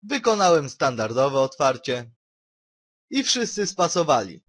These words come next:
Otwarcia z wczesnej pozycji zwykle traktowane są z większym szacunkiem. Zwykle będziesz miał dobrą rękę, otwierając z wczesnej pozycji. Dobrze jest czasem zmiksować grę.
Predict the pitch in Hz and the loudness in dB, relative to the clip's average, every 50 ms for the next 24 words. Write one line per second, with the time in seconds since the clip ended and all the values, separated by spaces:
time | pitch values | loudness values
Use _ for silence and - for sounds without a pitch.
0 | _ - 220 226 - - 302 269 254 - 247 220 - - - - 214 190 190 190 | _ -6 -6 -6 -2 0 0 0 0 0 -2 -2 -2 -4 -2 0 0 0 0 -2
1 | 175 151 - 151 131 131 175 214 202 - 196 180 160 165 208 262 254 - 226 208 | -6 -6 -2 -4 -4 -2 -2 -6 -6 -6 -8 -8 -10 -8 -8 -10 -6 -4 -4 -4
2 | 180 190 185 180 - - 170 160 180 185 180 175 165 - 180 170 160 165 180 208 | -2 -4 -6 -6 -4 -4 -2 -2 -2 -2 -2 -4 -4 -4 -6 -6 -6 -4 -4 -6
3 | 202 185 - - 180 160 - 180 165 - 190 165 135 113 - 98 87 90 110 135 | -6 -4 -6 -8 -8 -6 -6 -6 -4 -4 -4 -4 -4 -6 -10 -14 -14 -14 -18 -18
4 | 175 220 254 254 247 247 233 220 220 240 240 220 226 220 - 240 233 226 208 180 | -14 -12 -12 -6 -4 -4 -2 -2 -4 -6 -6 -6 -8 -10 -8 -6 -4 -2 -2 0
5 | 170 165 151 139 135 120 117 123 139 151 151 135 151 131 123 - - 127 120 123 | 0 -2 -2 -2 -4 -4 -4 -4 -4 -6 -4 -4 -6 -6 -6 -6 -8 -6 -4 -4
6 | 123 120 113 - - - - - 139 127 - - 123 117 - 120 113 107 110 104 | -4 -4 -6 -10 -12 -16 -10 -8 -8 -8 -8 -10 -14 -14 -10 -10 -10 -8 -8 -10
7 | - - - - _ _ _ _ _ _ _ _ _ _ _ 247 285 269 226 208 | -10 -12 -20 -20 _ _ _ _ _ _ _ _ _ _ _ 2 2 2 4 4
8 | 214 208 185 180 - - 180 160 - 165 156 139 135 147 151 139 - 196 185 160 | 0 0 0 0 -4 -4 -6 -4 -4 -6 -8 -8 -10 -12 -14 -8 -4 -4 -2 -2
9 | 127 110 98 95 95 95 87 | -2 -4 -4 -8 -14 -16 -18